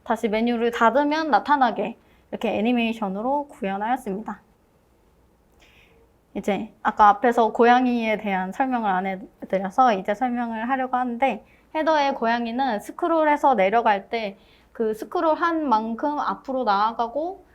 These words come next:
다시 위로 올라가면 뒤돌아서 올-, 올라가도록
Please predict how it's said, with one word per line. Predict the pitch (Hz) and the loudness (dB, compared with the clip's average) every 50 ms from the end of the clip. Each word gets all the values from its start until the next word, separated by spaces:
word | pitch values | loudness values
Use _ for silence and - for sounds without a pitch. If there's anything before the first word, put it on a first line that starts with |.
| _ _ | _ _
다시 | - - 220 214 - 302 285 | -6 -4 -4 -2 -2 -4 -4
위로 | 247 240 254 262 254 | -2 -2 0 0 -2
올라가면 | 226 220 220 240 247 240 247 233 240 247 277 302 320 330 330 | -2 -2 0 0 0 0 -2 -4 -2 -2 -2 -2 -2 -2 -6
뒤돌아서 | 320 - 254 240 240 254 262 254 233 226 220 - 202 | -6 -6 -8 -4 -2 0 0 2 0 0 0 -2 -4
올-, | 190 190 202 208 - - | -4 -4 -8 -10 -12 -10
올라가도록 | - 214 226 233 240 226 220 214 214 214 220 262 320 339 339 - | -8 -6 -4 -4 -4 -2 -4 -2 -2 -2 -2 0 -2 -2 -4 -8